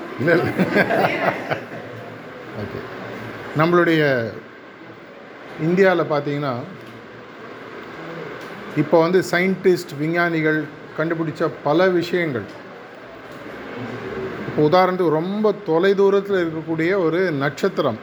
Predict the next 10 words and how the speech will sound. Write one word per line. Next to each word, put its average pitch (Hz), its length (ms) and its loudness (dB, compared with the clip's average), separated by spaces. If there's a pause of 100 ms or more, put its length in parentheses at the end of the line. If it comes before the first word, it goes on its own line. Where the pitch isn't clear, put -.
(240)
அதனுடைய 156 460 4
டிஸ்டன்ஸ் 190 380 2
எப்படி 175 220 4
கால்குலேட் 170 480 0
பண்ணுவாங்க? 151 400 -4 (1800)
லைட் 175 280 6
இயர்ஸ்ன்னு 175 360 4
சொல்லுவாங்க 147 380 0
இல்லையா? 151 220 -2 (840)
கரெக்டா? 151 340 2